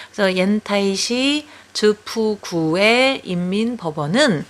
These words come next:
审理 하면은, 어, 심사하여 처리하다, 이렇게 검색이 되는데요. 이 내용을 보면 결국 이혼 소송으로 인해서 재판을 하는 거거든요.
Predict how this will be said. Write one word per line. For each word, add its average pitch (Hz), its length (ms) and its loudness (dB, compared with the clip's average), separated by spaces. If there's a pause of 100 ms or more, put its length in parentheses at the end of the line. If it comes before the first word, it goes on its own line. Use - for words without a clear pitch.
(100)
审理 208 600 2
하면은, 180 680 -4
어, 165 160 -4
심사하여 311 720 0
처리하다, 294 880 0
이렇게 175 500 -4
검색이 180 420 -6
되는데요. 185 580 -2
이 175 40 -2
내용을 233 380 -4
보면 175 380 -6
결국 175 400 -6 (120)
이혼 214 340 -4
소송으로 208 680 -2
인해서 165 260 -4
재판을 277 600 0
하는 175 180 0
거거든요. 160 600 -4